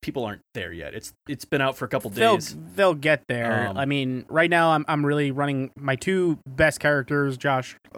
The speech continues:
Speaker 2: had me discover one of those last night. I've really been running well with Cramorant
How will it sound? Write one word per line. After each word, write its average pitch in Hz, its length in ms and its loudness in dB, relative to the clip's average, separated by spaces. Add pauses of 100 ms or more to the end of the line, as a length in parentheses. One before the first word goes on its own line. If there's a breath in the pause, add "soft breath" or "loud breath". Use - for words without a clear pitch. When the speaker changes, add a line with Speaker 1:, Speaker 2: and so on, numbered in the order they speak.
(240)
Speaker 2:
had 147 240 2
me 143 100 0
discover 135 360 -2
one 131 160 -2
of 123 60 -2
those 123 200 -2
last 127 300 -4
night. 123 200 -2 (440 loud breath)
I've 135 80 4
really 156 160 6
been 143 100 4
running 143 200 4
well 135 140 4
with 123 80 -4
Cramorant 131 640 2